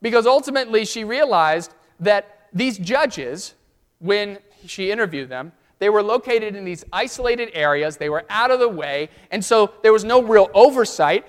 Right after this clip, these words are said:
and B, the people who were coming through their courtroom, they had no money, so they couldn't afford lawyers. And because they couldn't afford lawyers, ultimately they couldn't have a fair trial,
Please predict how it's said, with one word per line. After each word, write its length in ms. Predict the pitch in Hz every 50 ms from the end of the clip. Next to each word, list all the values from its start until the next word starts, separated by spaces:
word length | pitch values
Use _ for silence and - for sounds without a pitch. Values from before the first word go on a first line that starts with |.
| _ _ -
and 220 | 202 208 202 185
B, 320 | 170 240 285 294 240 226 226
the 100 | 202 196
people 320 | - 254 254 247 254 226
who 60 | 214
were 140 | 226 214 202
coming 260 | - 233 226 220 214
through 100 | 185 220
their 140 | 196 202 185
courtroom, 540 | - - 226 262 269 226 190 190 202 214 208 - _ _ _ _
they 100 | - 254
had 140 | 269 269 269
no 160 | 277 277 269
money, 340 | 269 294 330 330 262 165 131 -
so 120 | - 214
they 80 | 214 214
couldn't 220 | - 262 262 254
afford 300 | 240 - 254 247 247 240
lawyers. 580 | 240 254 285 302 294 226 156 131 104 - - - _ _
And 60 | -
because 240 | 165 175 - 196 185
they 80 | 196 185
couldn't 220 | - 208 196 185
afford 280 | 180 - - 175 160 160
lawyers, 540 | 180 220 254 262 262 262 262 262 254 - - - - -
ultimately 560 | 185 202 196 226 208 202 190 196 190 185 180
they 140 | 180 180 175
couldn't 220 | - 202 185 175
have 140 | 170 165 160
a 60 | 139
fair 220 | - - 147 139 139
trial, 500 | - - 240 226 220 214 214 208 202